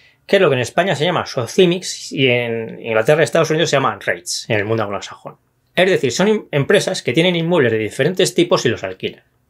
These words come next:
Y como dividendo pagan esos alquileres menos los gastos de gestionar la empresa, que son pocos, así que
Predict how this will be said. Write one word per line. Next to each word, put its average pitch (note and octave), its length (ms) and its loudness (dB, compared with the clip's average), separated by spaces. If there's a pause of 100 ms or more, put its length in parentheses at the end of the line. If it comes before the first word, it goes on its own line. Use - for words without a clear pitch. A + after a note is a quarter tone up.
(420)
Y C#3+ 120 2
como D3+ 240 2
dividendo G#3 400 4
pagan G3 200 2
esos F#3+ 220 -4
alquileres E3+ 460 0
menos A#2 180 -4
los A2 140 0
gastos C#3+ 260 0
de D#3 80 2
gestionar A2+ 320 -2
la A2+ 80 2
empresa, B2+ 320 -2
que A#2 80 -4
son G2+ 240 -10
pocos, - 240 -6
así C3 220 0
que - 220 -2